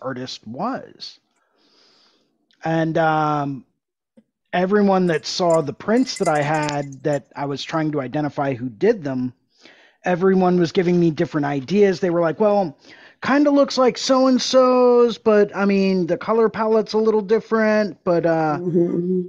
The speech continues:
Speaker 1: you know, definitely, you know, maybe, maybe they know, maybe you can reach out to them." Anyway, uh, a lot of people were like, "Oh my God, those are awesome. Who did them?"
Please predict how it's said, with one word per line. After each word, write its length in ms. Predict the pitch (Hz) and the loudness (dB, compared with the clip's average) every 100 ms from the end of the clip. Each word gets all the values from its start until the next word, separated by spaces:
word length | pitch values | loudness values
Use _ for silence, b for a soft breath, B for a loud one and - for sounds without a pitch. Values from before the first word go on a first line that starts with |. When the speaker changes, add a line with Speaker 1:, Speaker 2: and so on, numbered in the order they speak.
| - | -8
Speaker 1:
you 160 | - | -2
know, 140 | 175 170 | 0 0
definitely, 960 | 143 214 226 233 220 208 202 196 165 - 180 | 0 0 2 2 4 4 4 2 -2 -10 -6
you 140 | 190 | -2
know, 220 | 160 151 | 0 -2
maybe, 500 | 139 180 196 202 196 | -2 -2 0 0 -2
maybe 300 | 180 170 156 | -2 -2 -2
they 380 | 147 185 196 208 | -4 -2 0 2
know, 240 | 202 196 196 | 2 2 2
maybe 220 | 170 175 | 0 0
you 80 | 165 | -2
can 100 | 170 | 0
reach 220 | 170 156 | 0 0
out 180 | 165 147 | -2 -2
to 80 | 139 | -4
them." 640 | 131 170 185 190 190 190 - _ _ _ _ _ _ _ _ _ _ _ _ _ b b _ - | -2 -2 0 0 -2 -6 -10 _ _ _ _ _ _ _ _ _ _ _ _ _ b b _ -4
Anyway, 540 | 170 170 165 156 151 | 0 2 2 0 -2
uh, 300 | 151 143 139 123 | -2 -4 -6 -8
a 100 | - | -4
lot 220 | 170 180 190 | 0 0 0
of 100 | - | -2
people 260 | 208 170 | -4 -4
were 140 | 175 180 | -2 0
like, 240 | 165 160 | 0 0
"Oh 100 | 202 | -2
my 140 | 202 | -2
God, 260 | 196 190 185 | 0 0 0
those 200 | 196 175 | 0 0
are 100 | 185 | 0
awesome. 360 | 185 185 202 170 | 0 -2 -2 -2
Who 120 | 170 | 0
did 260 | 180 214 | 0 0
them?" 320 | 175 214 208 | 0 0 0